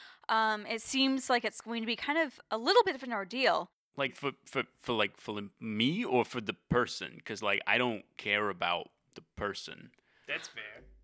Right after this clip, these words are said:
Speaker 1: Well, I mean, it seems like they're gonna be okay with the po-, you know, after the possession,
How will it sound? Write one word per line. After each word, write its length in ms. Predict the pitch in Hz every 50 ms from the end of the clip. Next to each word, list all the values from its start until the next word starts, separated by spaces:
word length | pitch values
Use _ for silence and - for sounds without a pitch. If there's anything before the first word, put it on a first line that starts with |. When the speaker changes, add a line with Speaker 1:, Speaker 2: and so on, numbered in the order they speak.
| _ -
Speaker 1:
Well, 280 | 269 330 359 359 339
I 40 | 339
mean, 180 | 330 349 349 339 311
it 100 | - -
seems 320 | - 330 339 349 349 -
like 140 | 359 - -
they're 100 | 320 247
gonna 160 | 294 269 269
be 180 | 214 233 208 190
okay 460 | 180 - - - - - 311 339 381 339
with 180 | 302 - -
the 80 | - 208
po-, 180 | - - 208 170 - _
you 120 | 240 233 233
know, 160 | 226 190 -
after 300 | - 247 262 254 - 277 -
the 60 | -
possession, 840 | - 233 - - 254 220 190 - - - 190 202 214 226 240 233